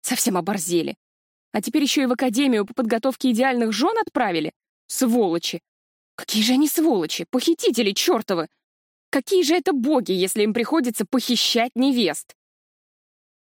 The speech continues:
От осознания, что весь этот кошмар реален, меня затрясло. Я подняла взгляд и чуть не закричала. Передо мной стоял мужчина и задумчиво меня рассматривал.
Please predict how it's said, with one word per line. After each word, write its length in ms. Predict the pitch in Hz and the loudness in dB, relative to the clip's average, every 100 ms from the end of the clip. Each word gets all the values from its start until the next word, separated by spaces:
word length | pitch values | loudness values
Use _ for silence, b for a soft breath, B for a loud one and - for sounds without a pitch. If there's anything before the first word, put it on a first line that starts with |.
| - | -6
От 160 | 277 | -2
осознания, 540 | 339 349 320 349 330 285 | -2 0 0 2 0 0
что 160 | - | -2
весь 280 | 208 240 226 | -2 -2 -2
этот 200 | 202 190 | -4 -6
кошмар 460 | - 185 202 185 - | -6 -4 -2 -2 -4
реален, 520 | 196 180 208 269 262 | -4 -2 -2 -2 0
меня 260 | 233 180 185 | 0 0 -2
затрясло. 600 | 185 - 180 - - - _ _ _ _ _ _ _ - | -4 -8 -8 -10 -12 -12 _ _ _ _ _ _ _ -2
Я 100 | 302 | -2
подняла 360 | 302 254 302 302 | 0 0 2 0
взгляд 400 | 226 220 294 247 | -2 -2 -2 -4
и 60 | |
чуть 280 | - 311 - | -4 -4 -2
не 120 | 277 | 0
закричала. 680 | 269 294 302 - - 156 160 - _ _ _ _ _ _ _ _ _ _ | 0 -2 -4 -4 -4 -4 -8 -16 _ _ _ _ _ _ _ _ _ _
Передо 300 | - 254 262 | -2 2 2
мной 180 | 294 349 | 2 0
стоял 320 | - 302 302 | -2 -2 0
мужчина 580 | 302 320 - 247 202 196 | 2 0 0 0 0 0
и 40 | |
задумчиво 540 | 196 196 196 269 - 269 | 0 -2 0 -2 -2 0
меня 260 | 269 262 | 0 0
рассматривал. 640 | 262 - 202 147 - 92 | -2 -4 -6 -6 -12 -16